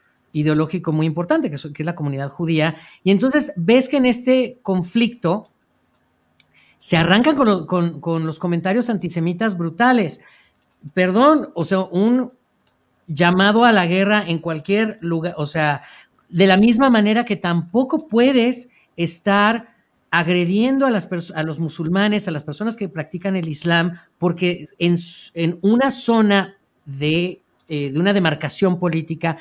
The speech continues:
se inicia un conflicto bélico. La fe es una co-, claro, aquí,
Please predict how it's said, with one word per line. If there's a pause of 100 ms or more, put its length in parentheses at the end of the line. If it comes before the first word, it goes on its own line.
(120)
se
inicia
un
conflicto
bélico. (540)
La
fe
es
una
co-,
claro,
aquí,